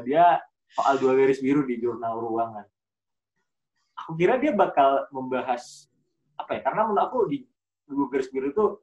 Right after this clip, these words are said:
aku bingung, nggak ada, apa ya, gagasannya tuh, filmnya tuh, eh, aman semua. Jadi maksudnya nggak ada gagasan yang, yang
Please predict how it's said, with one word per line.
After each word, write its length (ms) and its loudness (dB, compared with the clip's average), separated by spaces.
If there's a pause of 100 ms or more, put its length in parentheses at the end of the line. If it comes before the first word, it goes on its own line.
(420)
aku 240 -2
bingung, 400 -2 (240)
nggak 240 2
ada, 400 -8 (240)
apa 160 -12
ya, 100 -8 (380)
gagasannya 480 -10
tuh, 80 -10 (160)
filmnya 320 -6
tuh, 180 -4 (840)
eh, 340 -10 (220)
aman 240 0
semua. 560 2
Jadi 160 -6
maksudnya 400 -4
nggak 180 0 (140)
ada 320 2 (320)
gagasan 560 -4
yang, 160 -6 (880)
yang 400 -10